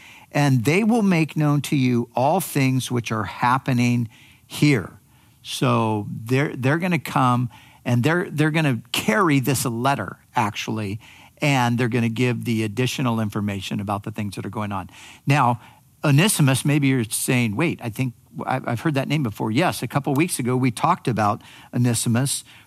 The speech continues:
Remember, Paul says here he's a faithful and beloved brother. Remember, Onesimus was a slave,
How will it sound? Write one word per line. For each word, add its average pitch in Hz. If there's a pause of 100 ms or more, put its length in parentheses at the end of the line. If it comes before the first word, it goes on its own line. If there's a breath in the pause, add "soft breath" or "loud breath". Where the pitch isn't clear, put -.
Remember, 127 (300 soft breath)
Paul 202
says 143
here 190
he's 139
a 127
faithful 165
and 135
beloved 127
brother. 135 (440 loud breath)
Remember, 151 (100)
Onesimus 156
was 147 (120)
a 170
slave, -